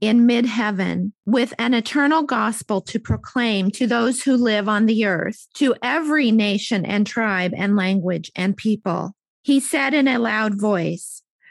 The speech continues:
"Fear God and give him glory, for the hour of his judgment has come, and worship him who made heaven and earth, the sea and the springs of water."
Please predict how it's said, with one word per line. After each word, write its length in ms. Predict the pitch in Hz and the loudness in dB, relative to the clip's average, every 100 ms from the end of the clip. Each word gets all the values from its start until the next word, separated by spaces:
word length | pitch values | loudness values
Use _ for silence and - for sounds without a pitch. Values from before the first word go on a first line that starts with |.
| _ | _
"Fear 420 | - - 302 339 320 | -20 0 2 4 2
God 440 | 294 226 208 214 | 0 0 0 -2
and 260 | - 220 226 | 0 2 4
give 200 | 254 233 | 2 2
him 240 | 262 247 | 4 4
glory, 580 | 233 220 196 180 165 175 - | 4 2 2 0 -2 -6 -10
for 200 | - 220 | -4 -2
the 180 | 214 196 | 0 0
hour 380 | 233 247 269 285 | 0 0 0 0
of 200 | - 196 | -2 0
his 320 | 240 254 220 | 2 2 0
judgment 520 | 254 233 196 196 139 | -2 -2 0 -2 0
has 280 | 196 180 - | -2 -4 -6
come, 520 | - 226 190 165 160 - | -4 -2 0 -2 -4 -2
and 260 | 214 226 | 0 2
worship 500 | 262 359 381 - - | 2 2 2 -2 -4
him 320 | 208 202 180 | 0 0 0
who 300 | 185 220 254 | 0 2 4
made 420 | 240 254 262 269 247 | 4 4 2 0 0
heaven 440 | 226 240 240 247 | 0 0 2 0
and 280 | - 240 - | 2 -2 -2
earth, 360 | 196 196 180 190 _ | 0 0 0 -2 _
the 100 | 196 | -4
sea 600 | - - 285 294 294 302 - _ | -4 -2 2 4 2 0 -6 _
and 160 | 226 240 | 0 0
the 80 | 233 | 0
springs 560 | - - 247 233 220 | -4 -2 2 4 2
of 100 | 220 | -2
water." 580 | 202 208 185 165 143 214 | -2 0 0 -2 -4 -8